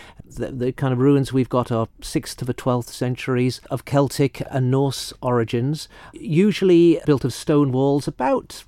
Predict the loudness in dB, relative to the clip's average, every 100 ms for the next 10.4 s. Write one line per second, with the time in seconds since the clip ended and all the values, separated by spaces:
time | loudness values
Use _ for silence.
0 | -8 -4 -2 -2 -2 0 0 0 -2 -4
1 | -4 -4 -4 -4 -2 -2 -2 -4 -6 -4
2 | -10 -10 -6 -2 0 -2 -4 -6 -4 -2
3 | 0 0 0 0 -4 -2 -2 0 -2 -4
4 | -14 _ -18 -12 -8 -6 -6 -4 -2 0
5 | -2 -4 -6 -4 -2 -2 0 0 0 0
6 | 2 2 2 2 0 -6 -12 -2 0 0
7 | -4 -4 2 2 2 0 -2 -2 0 0
8 | 0 0 2 2 0 2 0 0 0 2
9 | 2 2 2 0 -2 0 0 0 -4 -2
10 | 2 2 2